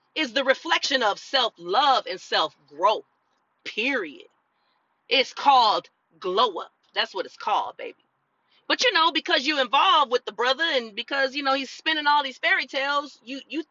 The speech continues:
think that this woman is a gold digger. That's all she wanted. She didn't really love him. He just telling you whatever, baby. He trying to sell you that snake oil, baby,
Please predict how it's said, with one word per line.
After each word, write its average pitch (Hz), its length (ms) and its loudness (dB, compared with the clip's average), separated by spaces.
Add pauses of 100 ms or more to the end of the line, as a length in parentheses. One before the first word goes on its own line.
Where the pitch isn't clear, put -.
think 269 260 -2
that 269 120 -6
this 247 140 -8
woman 262 260 -4
is 214 120 -2
a 180 60 -10
gold 302 400 4
digger. 294 560 -2
That's 254 220 -4
all 185 140 -2
she - 180 -16
wanted. 294 720 -2
She 254 180 -6
didn't - 260 -10 (280)
really 226 280 -4
love 320 300 2
him. 302 360 -4
He 480 120 -6
just - 260 -14
telling 277 240 -2
you 508 140 -10
whatever, 466 480 -2
baby. 453 120 -2 (1160)
He - 120 -4
trying 440 220 4
to 427 60 0
sell 679 360 2
you 359 80 -4
that 285 140 0
snake 285 340 -2
oil, 247 280 2
baby, 330 140 2